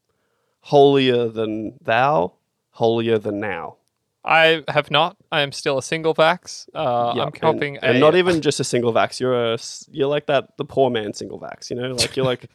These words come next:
Speaker 2: <laughs>
Speaker 1: "Give me whatever I can afford, even though it's free for us." You got
Speaker 2: Actually,
Speaker 1: the cheapest one they had.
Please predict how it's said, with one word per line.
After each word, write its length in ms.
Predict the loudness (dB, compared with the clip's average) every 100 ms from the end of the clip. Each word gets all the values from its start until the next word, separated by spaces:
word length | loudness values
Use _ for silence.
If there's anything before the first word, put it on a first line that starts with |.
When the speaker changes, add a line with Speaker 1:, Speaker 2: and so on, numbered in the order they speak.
| _ _
Speaker 2:
<laughs> 240 | _ _
Speaker 1:
"Give 120 | 0
me 120 | 2 4
whatever 460 | 4 4 4 4
I 140 | 4 2
can 160 | -2
afford, 480 | -4 -2 0 0 -2
even 220 | -2 0
though 100 | 0
it's 120 | 0
free 260 | -2 -2 0
for 220 | -2 -4
us." 340 | -4 -8 -12 -20 _ _ _ _ -10
You 140 | -4
got 140 | 2 2
Speaker 2:
Actually, 220 | 4 0
Speaker 1:
the 40 | 0
cheapest 200 | -6 -8
one 120 | -10
they 100 | -10
had. 240 | -12 -12